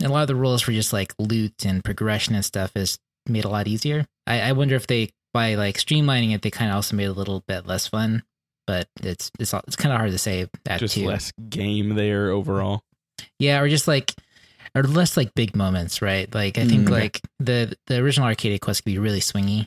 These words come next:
Speaker 1: which was frustrating, but also could be fun. This one just kinda feels like a battle of attrition, which isn't as fun.
Speaker 2: Right.
Speaker 1: Yeah.
Speaker 3: All right, fun question. If you guys could come up with the theme for the third rendition of this system,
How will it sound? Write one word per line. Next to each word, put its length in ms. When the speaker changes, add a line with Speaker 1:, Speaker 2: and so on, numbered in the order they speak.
Speaker 1:
which 200
was 480
frustrating, 520
but 100
also 180
could 120
be 60
fun. 380
This 160
one 100
just 120
kinda 160
feels 260
like 420
a 140
battle 400
of 80
attrition, 540
which 180
isn't 280
as 200
fun. 120
Speaker 2:
Right. 200
Speaker 1:
Yeah. 260
Speaker 3:
All 80
right, 260
fun 240
question. 560
If 160
you 80
guys 260
could 420
come 220
up 160
with 120
the 80
theme 560
for 140
the 180
third 560
rendition 520
of 160
this 160
system, 500